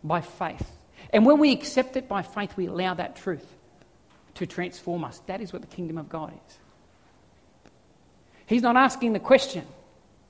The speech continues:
he's saying you are a new creation. That word, actually, if you break that word down in the original Greek, it literally means a brand new creation. Imagine if, if I came to you and I gave you a car, and it needed, you know, just needs some repairs. You've got to put new tyres on it, give it a new paint job,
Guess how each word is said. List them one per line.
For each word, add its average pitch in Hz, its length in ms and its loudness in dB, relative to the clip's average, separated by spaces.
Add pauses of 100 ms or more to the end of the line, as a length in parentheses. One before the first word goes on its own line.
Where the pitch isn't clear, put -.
(200)
he's 254 180 2
saying 254 200 4
you 240 160 4
are 262 220 6
a - 20 4
new 226 180 4
creation. 190 460 0 (140)
That 269 180 8
word, 294 240 12
actually, 240 300 4
if - 100 -2
you 220 120 2
break 262 420 8
that 262 160 8
word 247 240 6
down 247 260 4
in 226 80 2
the 220 120 2
original 226 280 2
Greek, 208 260 2
it 208 120 -2
literally 262 340 0
means 226 300 0
a - 20 2
brand 240 460 2
new 240 160 2
creation. 208 500 -4 (220)
Imagine 269 420 6
if, - 160 2 (160)
if - 160 -2
I 254 160 2
came 254 320 2
to 240 60 4
you 240 200 2 (140)
and 202 100 0
I 208 80 4
gave 233 280 6
you 233 140 6
a - 40 -4
car, 208 480 2 (320)
and 220 160 4
it 208 80 -4
needed, 269 400 4
you 254 140 0
know, 214 40 -2
just 247 140 -4
needs 294 160 0
some 254 80 0
repairs. 233 340 6
You've 165 60 -6
got 208 80 0
to - 60 -4
put 208 100 -2
new 226 140 0
tyres 247 360 2
on 233 140 4
it, 247 140 -4 (240)
give 247 100 8
it 262 80 4
a - 20 4
new 254 160 4
paint 240 300 0
job, 233 400 4